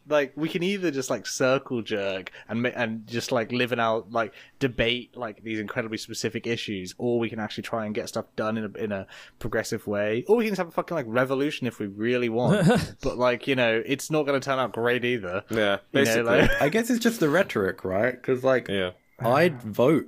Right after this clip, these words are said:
Speaker 4: for Labour, like, pretty much, you know, even if the candidate isn't, like, super, super, super leftist, but,
Speaker 2: Hmm.
Speaker 4: I mean, I'm definitely gonna, like, complain about all the horrible shit that, um, you know, like, establishment left would do.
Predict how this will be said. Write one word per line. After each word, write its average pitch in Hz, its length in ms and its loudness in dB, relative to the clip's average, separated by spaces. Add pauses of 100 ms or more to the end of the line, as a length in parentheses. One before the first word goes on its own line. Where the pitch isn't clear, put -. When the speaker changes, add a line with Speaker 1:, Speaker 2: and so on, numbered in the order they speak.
Speaker 4:
for - 220 -2
Labour, 92 580 2
like, 87 380 -4 (400)
pretty 110 300 2
much, - 580 -2 (640)
you 110 100 0
know, 90 220 2
even 104 320 2
if 101 160 -2
the 95 360 2
candidate 95 400 0
isn't, 95 280 0
like, 87 240 -4
super, 110 280 -6
super, 98 300 -6
super 92 520 -4 (260)
leftist, 92 640 -4
but, - 260 -4 (140)
Speaker 2:
Hmm. 107 120 -18 (160)
Speaker 4:
I 101 80 -2
mean, 92 200 0
I'm 92 260 0
definitely 90 420 -4
gonna, 87 260 -2 (640)
like, - 360 -12 (300)
complain 90 580 -2
about 87 200 -2
all 90 60 -2
the 87 80 -4
horrible 90 380 -4
shit - 400 -6
that, 90 180 -10 (500)
um, 85 440 -6 (280)
you 92 120 -2
know, 85 240 -4
like, 85 180 -6
establishment 90 600 -6
left 87 260 -6
would 90 200 -6
do. 85 280 -2